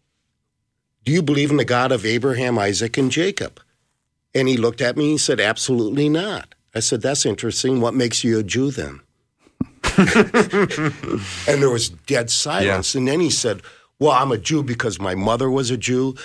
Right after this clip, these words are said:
Speaker 1: my grandmother, my great-grandmother, and so on and so on
Speaker 2: Mm-hmm.
Speaker 1: down the line." I said, "You just made the case for God. Four thousand years ago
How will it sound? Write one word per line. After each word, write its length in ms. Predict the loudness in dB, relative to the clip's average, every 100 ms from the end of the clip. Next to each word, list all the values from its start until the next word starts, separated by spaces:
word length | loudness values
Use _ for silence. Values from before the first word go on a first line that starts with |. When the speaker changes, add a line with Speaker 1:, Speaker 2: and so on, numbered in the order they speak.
| -20 -6
Speaker 1:
my 140 | -4
grandmother, 760 | -2 0 2 2 2 0 -2 -4 -6
my 120 | -6
great-grandmother, 960 | -2 -2 0 -2 0 0 -2 -2 -4 -4
and 140 | -4
so 260 | -2 0 2
on 180 | 0 0
and 120 | -2
so 300 | -2 -2 0
on 220 | 0 0 0
Speaker 2:
Mm-hmm. 260 | 0 0
Speaker 1:
down 220 | 0 -2
the 60 | -4
line." 400 | -6 -6 -6 -6
I 120 | -6
said, 320 | -2 -2 -4 -4
"You 160 | -2
just 300 | 0 0 2
made 220 | 2 0
the 60 | -4
case 320 | -4 -2 0
for 160 | -2 -2
God. 400 | -2 -2 -6 -12 _ _ _ _ _ _ _ _ _ _
Four 260 | -2 2 2
thousand 420 | 2 2 2 0
years 320 | 2 0 0
ago 400 | -2 -2 -2 -2